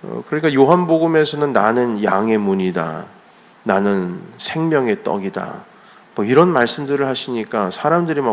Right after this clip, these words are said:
혼란스러워가지고 도대체 이 말씀이 무슨 뜻인지 해가지고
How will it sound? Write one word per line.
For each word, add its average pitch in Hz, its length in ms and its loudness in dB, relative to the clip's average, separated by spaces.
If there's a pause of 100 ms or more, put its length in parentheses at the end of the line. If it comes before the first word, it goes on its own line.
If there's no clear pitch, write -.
혼란스러워가지고 123 920 0
도대체 117 460 -4
이 107 120 -4
말씀이 117 400 -2
무슨 101 280 -8
뜻인지 117 500 -4
해가지고 110 680 -2